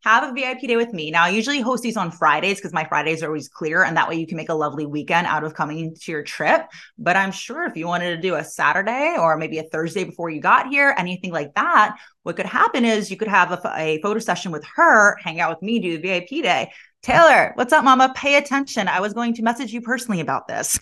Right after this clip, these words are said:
<laughs> Five thousand dollar V I P days until t-, Friday,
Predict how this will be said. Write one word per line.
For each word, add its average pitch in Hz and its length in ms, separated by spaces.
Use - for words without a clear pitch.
<laughs> - 480
Five 294 460
thousand 262 400
dollar 214 440
V 214 140
I 277 220
P 233 140
days 196 360
until 285 480
t-, - 180
Friday, 233 720